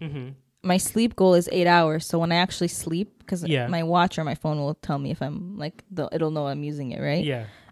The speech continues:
Speaker 2: Um, it'll be like, it'll tell me, like, "Good job, you slept eight hours." But maybe I should change it
Speaker 1: Mm-hmm.
Speaker 2: to, like, seven or seven point five.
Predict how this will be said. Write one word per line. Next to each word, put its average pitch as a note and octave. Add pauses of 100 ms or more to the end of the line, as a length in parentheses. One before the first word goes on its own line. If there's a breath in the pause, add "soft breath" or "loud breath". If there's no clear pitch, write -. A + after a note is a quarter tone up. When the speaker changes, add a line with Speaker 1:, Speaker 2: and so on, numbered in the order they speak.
Speaker 2:
Um, D#3
it'll E3+
be D#3
like, C#3+ (400)
it'll E3+
tell F3
me, D#3+
like, -
"Good G#3
job, A3+
you F3+
slept F3
eight F#3
hours." F3
But F3+
maybe A3
I C4+
should B3+
change F#3+
it F3+
Speaker 1:
Mm-hmm. -
Speaker 2:
to, G3
like, D#3
seven D#3
or D3
seven D3+
point E3
five. D3